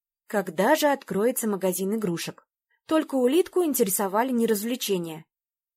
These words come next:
а наглухо закрытые двойные двери. "Он внутри",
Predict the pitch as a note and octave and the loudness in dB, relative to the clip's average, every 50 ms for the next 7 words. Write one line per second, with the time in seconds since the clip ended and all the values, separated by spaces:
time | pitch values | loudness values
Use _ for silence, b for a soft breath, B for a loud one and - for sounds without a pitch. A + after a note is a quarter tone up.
0 | _ _ _ - G#3 G3+ G#3 A#3 C#4 D#4+ D4+ E4+ E4 E4 - D4 G#3 A3+ G#3 - | _ _ _ -2 -2 0 2 2 2 2 2 0 0 0 -2 2 2 2 2 2
1 | G3+ G#3 A#3 C4 - C#4+ C#4+ A3+ F#3+ F#3 F#3+ F#3 F3+ F#3+ F#3 F#3+ A3 A3+ G#3+ A3 | 0 -4 -4 -4 -4 -4 -6 -4 -2 0 0 2 2 0 0 -2 -2 -4 -4 -2
2 | G3+ F#3+ F3 E3 D#3+ D#3+ - _ _ _ _ _ _ _ F3 F3+ F#3 F3 E3+ G#3 | -2 -2 0 -2 -4 -8 -8 _ _ _ _ _ _ _ 0 2 2 4 4 2
3 | G#3+ G3+ - G3 G3 D#3+ D#3 _ | 2 2 2 0 0 0 -2 _